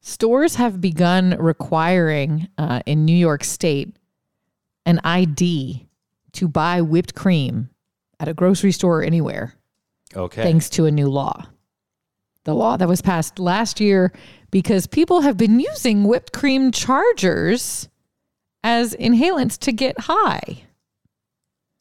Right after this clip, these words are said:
Speaker 1: So add that to the list of
Speaker 2: Yeah, it's called Whip. It's been doing it for years.
Speaker 1: <laughs> Right.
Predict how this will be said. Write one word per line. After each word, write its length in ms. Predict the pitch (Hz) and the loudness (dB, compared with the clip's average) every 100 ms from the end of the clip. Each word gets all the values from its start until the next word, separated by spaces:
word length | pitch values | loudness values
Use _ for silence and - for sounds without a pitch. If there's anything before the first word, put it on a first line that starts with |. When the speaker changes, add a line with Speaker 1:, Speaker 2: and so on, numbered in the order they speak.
| _ _ _ _ _ - | _ _ _ _ _ -10
Speaker 1:
So 480 | - 233 220 214 - - | -2 0 2 0 -2 -6
add 240 | 233 254 | -4 -2
that 200 | 247 - - | 0 -2 0
to 80 | |
the 120 | 233 208 | 0 2
list 400 | 214 226 - - | 2 0 -2 -4
of 520 | 185 180 180 - - | -2 0 -2 -8 -10
Speaker 2:
Yeah, 60 | 196 | -6
it's 100 | - | -6
called 300 | - 170 127 | -4 -4 -2
Whip. 160 | 226 - | -4 -4
It's 100 | 101 | -10
been 120 | 107 | -6
doing 160 | 156 | -6
it 60 | 147 | -4
for 120 | 127 | -6
years. 680 | 107 135 190 82 73 - - - | -6 -8 -6 -6 -8 -10 -10 -14
Speaker 1:
<laughs> 60 | _ _ - 190 | _ _ -12 -6
Right. 260 | 185 185 | -6 -6